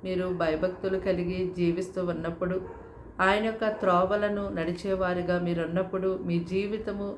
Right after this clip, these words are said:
ధన్యమని ప్రభు సెలవిస్తూ ఉన్నారు.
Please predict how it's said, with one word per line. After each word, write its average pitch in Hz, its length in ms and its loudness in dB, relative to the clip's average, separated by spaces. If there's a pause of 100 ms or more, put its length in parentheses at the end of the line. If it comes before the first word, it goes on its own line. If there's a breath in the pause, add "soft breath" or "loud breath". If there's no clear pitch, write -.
(120)
ధన్యమని 180 640 -2
ప్రభు 170 360 -2
సెలవిస్తూ 170 600 -2
ఉన్నారు. 151 440 -2